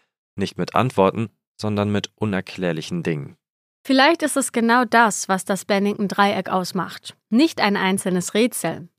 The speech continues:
Speaker 2: sondern die Summe aus Geschichten, die sich nicht auflösen lassen. Und aus Fragen, die bleiben, auch wenn man versucht, sie zu erklären.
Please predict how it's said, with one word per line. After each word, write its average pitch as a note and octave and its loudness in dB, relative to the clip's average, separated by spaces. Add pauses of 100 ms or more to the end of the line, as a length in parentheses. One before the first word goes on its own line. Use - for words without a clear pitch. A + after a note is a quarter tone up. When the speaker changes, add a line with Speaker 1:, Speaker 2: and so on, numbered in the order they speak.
(140)
Speaker 2:
sondern A#3 4
die B3 2
Summe C4 6
aus E3+ -2
Geschichten, A3+ 0
die A#3 0
sich A3 -4
nicht C4 -2
auflösen F3+ 2
lassen. E3+ -6 (200)
Und D#4+ 4
aus - 2
Fragen, G#3+ 4
die G3+ -4
bleiben, G#3+ 4 (260)
auch B3 2
wenn C#4+ 4
man E4 4
versucht, A#3+ -4
sie A3+ -4
zu - -4
erklären. G3+ -2